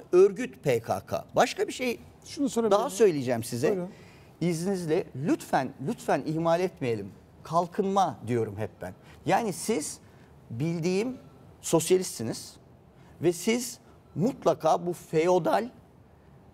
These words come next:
Speaker 1: ağalık sistemine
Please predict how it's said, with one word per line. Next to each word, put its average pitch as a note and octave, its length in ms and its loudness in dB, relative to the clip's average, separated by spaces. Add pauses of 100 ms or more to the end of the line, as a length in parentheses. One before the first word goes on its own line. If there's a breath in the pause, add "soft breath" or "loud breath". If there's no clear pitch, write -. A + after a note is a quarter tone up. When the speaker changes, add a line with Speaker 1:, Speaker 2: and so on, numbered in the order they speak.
(320)
Speaker 1:
ağalık D#3+ 600 2 (280)
sistemine C#3 1000 -4